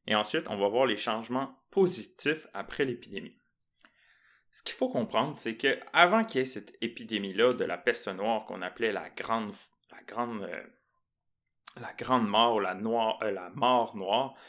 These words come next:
c'est que il y avait une, il y a eu une grande famine de treize cent quinze à treize cent dix-sept.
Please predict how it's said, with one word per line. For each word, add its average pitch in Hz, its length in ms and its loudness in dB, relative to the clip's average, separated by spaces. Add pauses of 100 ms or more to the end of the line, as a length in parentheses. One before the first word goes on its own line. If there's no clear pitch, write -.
(260)
c'est - 180 -6
que 170 380 4
il 117 80 -4
y 120 40 8
avait 139 200 4
une, 180 100 -2
il 110 120 -4
y 123 80 0
a - 20 2
eu 185 80 2
une 156 160 0
grande 143 240 2
famine 113 520 0
de 139 180 2
treize 143 260 0
cent 156 180 -4
quinze 143 320 -6
à - 80 -2
treize 127 300 -2
cent 135 140 -4
dix-sept. - 380 -6